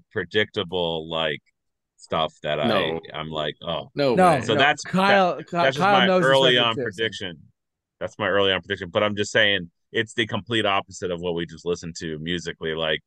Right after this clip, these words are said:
Speaker 1: it's
Speaker 3: Oh,
Speaker 1: not
Speaker 3: wow.
Speaker 1: experimental in
Speaker 2: Oh,
Speaker 1: any
Speaker 2: yeah, for sure.
Speaker 1: capacity.
Speaker 3: Yeah.
Speaker 1: <laughs>
Speaker 3: I, I will s-, I will so, go. So, so the, for those you don't know, the, the, al-, the album we just picked out was Katy Perry's Teenage Dream from two thousand and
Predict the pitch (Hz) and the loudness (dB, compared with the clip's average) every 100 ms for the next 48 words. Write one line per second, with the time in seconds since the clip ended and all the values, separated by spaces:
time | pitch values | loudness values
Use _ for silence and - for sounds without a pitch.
0 | _ - 170 127 95 110 104 98 98 78 | _ -6 -4 0 2 2 2 -2 -6 -8
1 | 76 78 80 82 76 73 69 78 85 92 | -6 -8 -6 -2 0 0 -2 -2 -2 0
2 | 71 64 - - 101 78 73 71 - 67 | -2 -4 -12 -6 -4 -4 -6 -8 -8 -10
3 | 62 _ _ _ _ - 101 - - 151 | -10 _ _ _ _ -12 -12 -8 -4 -2
4 | - 175 196 196 180 - - - - 170 | 0 2 0 0 -4 -6 -20 -12 4 6
5 | 170 - 104 - 190 226 220 190 - 180 | 6 4 -4 2 6 8 8 6 4 4
6 | 185 185 175 185 170 156 170 165 - 151 | 6 4 2 0 -2 -2 -2 0 0 -4
7 | 151 156 147 160 143 143 165 180 165 170 | 0 -2 0 -2 -2 -2 2 4 6 4
8 | 160 151 151 151 156 151 151 165 165 170 | 4 2 2 2 4 2 2 0 -2 -2
9 | 151 131 156 139 139 131 117 - 147 135 | -6 -6 -6 0 0 0 -6 -4 -2 0
10 | 143 131 120 - 139 131 117 107 127 127 | 0 -2 -4 -6 -4 -2 -4 -6 0 2
11 | 117 107 - _ - - - _ 131 120 | 2 -2 -8 _ -20 -20 -20 _ -8 -6
12 | - 165 151 151 139 123 127 117 110 | 0 0 2 2 2 -2 -4 -6 -8